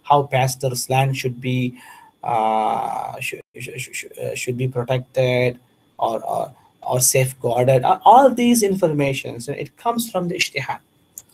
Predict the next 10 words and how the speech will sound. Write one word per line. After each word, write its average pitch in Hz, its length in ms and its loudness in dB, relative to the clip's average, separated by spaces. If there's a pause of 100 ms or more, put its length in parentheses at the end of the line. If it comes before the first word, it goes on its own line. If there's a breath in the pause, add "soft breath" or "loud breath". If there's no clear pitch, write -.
(540)
It 135 160 -6
comes 175 240 0
from 139 180 2
the 247 220 2 (360 soft breath)
ijtihad. 131 500 0
The - 120 2
origin, 220 720 6
it 160 120 -2
come, 165 300 -2
the 160 480 -4